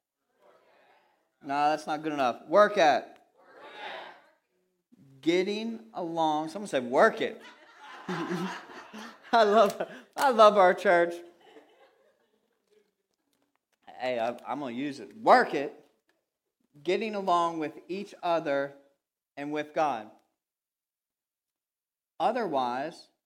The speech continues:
you'll never get so much of a glimpse of God. Guys, that hit me so hard.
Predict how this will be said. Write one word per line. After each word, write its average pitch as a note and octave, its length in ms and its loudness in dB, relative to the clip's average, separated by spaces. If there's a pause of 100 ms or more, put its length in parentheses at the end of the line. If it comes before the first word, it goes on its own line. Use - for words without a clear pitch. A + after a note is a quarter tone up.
(420)
you'll D#3 180 -8
never F#3 460 -4
get F#3 320 -8
so F#3 240 -8
much D3+ 340 -6 (140)
of C#3+ 240 -10
a C3 100 -10
glimpse B2+ 640 -12
of A#2+ 180 -18
God. A2 260 -12 (1160)
Guys, E3 180 -4
that A3+ 160 2
hit A#3 140 2
me G3+ 100 -8
so G#3 240 -2
hard. G#3 380 0